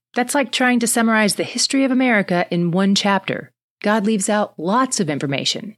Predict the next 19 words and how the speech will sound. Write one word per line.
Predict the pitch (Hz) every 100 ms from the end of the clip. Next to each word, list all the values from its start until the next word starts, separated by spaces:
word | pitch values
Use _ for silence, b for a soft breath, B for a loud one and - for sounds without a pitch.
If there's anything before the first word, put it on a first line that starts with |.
| _
and | 180
that's | 202 220
okay, | 254 247 226 160 147 -
because | 185 190 -
our | 196 196
aim | 214 214 214
isn't | 214 220 240 -
to | 226
know | 214 226 233
everything. | 202 170 147 147 104 180 - _
Our | 175 -
aim | 208 214 208
is | 202
to | -
know | 190 165 165 160 156 _
God. | 180 165 139 - - _ _ _
Speaking | - - 294 294 247
of | 170
which, | 160 185 -